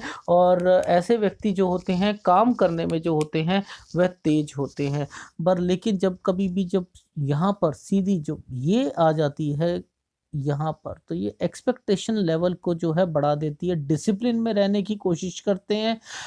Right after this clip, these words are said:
और उसके बाद जो है वो डिसिप्लिन जो होता है वो कहीं ना कहीं फैमिली मेंबर के लिए जो है कठिनाई का कारण बनता है। देखो यहाँ पर ये रेखा तो दिखा रही है डिसिप्लिन को और आज अभी से जो है ये डिस्टर्ब्ड हो गया है।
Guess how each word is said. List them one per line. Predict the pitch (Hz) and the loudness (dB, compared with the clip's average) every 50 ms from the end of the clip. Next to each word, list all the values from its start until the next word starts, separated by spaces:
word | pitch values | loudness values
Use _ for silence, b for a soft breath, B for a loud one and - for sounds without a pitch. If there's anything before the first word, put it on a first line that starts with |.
| B B | B B
और | - 185 180 185 185 185 - - _ | 4 4 6 6 4 2 0 -2 _
उसके | 185 185 - - - 208 185 | -2 -2 -2 0 2 2 2
बाद | 156 151 165 165 170 165 151 | 2 2 4 4 4 2 0
जो | 147 - 165 156 | -2 -2 -2 0
है | 139 160 165 170 175 180 180 175 - _ _ _ _ _ _ _ _ | 0 0 2 2 2 2 0 -2 -6 _ _ _ _ _ _ _ _
वो | - 170 175 | 0 0 0
डिसिप्लिन | 160 143 165 156 - - 180 151 - 175 175 170 170 | 2 0 -2 -2 -2 -2 -4 -2 0 0 0 0 0
जो | 156 170 156 | 0 -2 -2
होता | 151 151 156 151 - 160 160 | -2 -2 -4 -4 -2 -2 0
है | 151 165 170 175 | 0 0 0 0
वो | 160 160 165 151 - - | -2 -2 -4 -6 -2 -2
कहीं | 170 151 156 165 | 0 0 0 0
ना | 160 156 | -2 -4
कहीं | 147 - 160 156 160 160 | -4 -4 -4 -2 -2 -4
फैमिली | - - 156 143 139 147 151 160 160 | -4 -4 -4 -2 -2 -2 -2 -2 -2
मेंबर | 156 156 147 143 139 151 147 139 | -2 -4 -4 -4 -4 -4 -4 -4
के | 139 151 | -2 -2
लिए | 143 147 147 147 147 | -2 -2 -2 -2 -4
जो | 143 143 143 139 | -4 -4 -6 -6
है | 143 151 151 - | -6 -6 -6 -6
कठिनाई | - 147 - - 143 139 139 139 | -8 -10 -8 -6 -6 -4 -4 -4
का | 143 - 151 | -4 -6 -6
कारण | 147 - 139 135 135 135 143 135 139 | -6 -4 -6 -6 -4 -6 -8 -8 -8
बनता | 135 131 127 - - 135 131 | -8 -10 -8 -8 -8 -8 -6
है। | 135 139 143 B B B B B B _ - | -6 -8 -8 B B B B B B _ -10
देखो | 185 180 - 214 214 214 - _ _ 160 | -8 -6 -4 -4 -4 -6 -8 _ _ -6
यहाँ | 143 139 156 151 156 175 185 185 - - | -2 -2 0 0 2 0 0 0 0 0
पर | 202 202 | 2 2
ये | 185 147 135 151 185 190 | 2 0 0 0 2 2
रेखा | 196 196 190 185 - 190 190 | 2 2 0 0 2 0 0
तो | 185 196 185 | 2 0 -2
दिखा | 165 175 156 - 175 170 | -2 -2 -2 0 2 2
रही | 170 180 185 180 | 2 2 0 0
है | 180 190 | 0 -2
डिसिप्लिन | 185 165 151 143 - - 151 143 - 143 139 139 | -2 -2 -4 -4 -4 -4 -4 -4 -4 -6 -6 -6
को | 139 - - 151 | -8 -10 -10 -10
और | - - 151 151 - - | -6 -4 -4 -4 -2 0
आज | 170 170 180 190 185 185 - - | 2 4 4 4 2 0 -4 -2
अभी | - 185 175 190 220 202 | -2 0 2 2 0 0
से | 202 - 185 175 | 0 0 0 0
जो | 165 180 165 | 0 -2 0
है | 160 180 185 | 0 0 0
ये | 175 160 156 151 | 0 0 0 -2
डिस्टर्ब्ड | 147 139 143 - - - 143 135 131 135 139 139 | -2 -2 -6 -6 -6 -6 -6 -6 -4 -6 -8 -8
हो | 139 135 | -8 -10
गया | 131 - - - | -10 -12 -14 -16
है। | - | -18